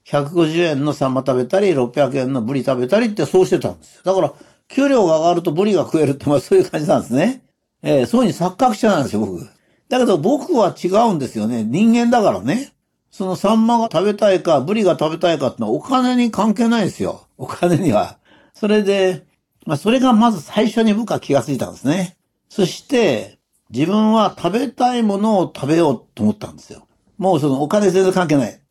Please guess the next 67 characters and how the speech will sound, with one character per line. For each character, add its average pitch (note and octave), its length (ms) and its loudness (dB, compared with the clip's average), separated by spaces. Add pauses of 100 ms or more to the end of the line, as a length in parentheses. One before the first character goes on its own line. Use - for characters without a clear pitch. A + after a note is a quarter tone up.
(260)
あ D3 100 -12
の、 C#3 320 -4
い D#3+ 100 -2
く G#3+ 100 0
ら A3 120 4
に F3+ 60 -2
な F3 100 0
っ E3 40 -12
た F3 100 -4
か E3 100 -2
ら C#3+ 100 0
こ - 160 -6
れ D3 140 0
が、 C#3 440 2
あ、 - 20 -2
食 A#2+ 200 -4
べ C3 100 -2
れ C3+ 80 0
る C3 80 -4
と A#2 120 -6
か、 - 100 -18
こ A#2 80 -4
の C#3 100 -2
酒 C#3+ 240 -2
が C#3 80 2
飲 C3 140 2
め C#3 100 2
る B2 80 0
と A2 80 -2
か G2+ 80 -8
じ F#2+ 100 -12
ゃ F#2 40 -14
な E3 200 2
く - 120 -16
て、 F2+ 320 -8 (340)
え B2 240 -2
ー、 - 20 -
自 B2 200 -4
分 D4 320 -2
が A3+ 120 2
食 F#3 200 -2
べ G#3+ 160 0
た A3+ 260 2
い A3 60 2
も F#3+ 140 0
の F#3+ 240 0
を C3+ 160 -2
食 A#2+ 160 -4
べ D#3 160 -2
る C#3+ 60 -2
っ - 500 -18
て C3+ 100 -2
い C#3 140 2
う - 20 -2
風 E3 200 -2
に A#2+ 80 -2
し - 100 -12
た G#2 120 -4
い。 - 160 -20 (340)
着 - 100 -20
た A3+ 200 2
い A#3 80 0
も G#3+ 160 2
の G#3+ 200 0
を A2+ 60 -4
着 - 220 -4
る。 A2+ 200 0